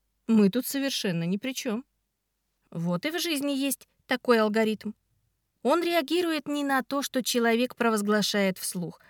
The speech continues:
а на то, о чём человек думает и чем на самом деле интересуется.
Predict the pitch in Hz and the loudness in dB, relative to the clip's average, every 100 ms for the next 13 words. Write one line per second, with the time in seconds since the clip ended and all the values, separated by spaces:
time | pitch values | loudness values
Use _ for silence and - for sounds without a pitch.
0 | _ 220 196 185 170 - 170 220 _ 190 | _ 0 2 2 0 -2 -2 -4 _ -6
1 | - 170 165 - 175 170 175 175 233 302 | -4 -4 -4 -4 -2 -2 -2 -2 -2 0
2 | 196 160 _ _ - 285 - 381 320 208 | 0 -2 _ _ -8 -4 2 2 2 0
3 | 247 254 208 185 185 226 202 160 170 165 | 2 0 2 2 2 0 -2 -4 -6 -6
4 | 151 185 180 175 - | -6 -6 -6 -6 -12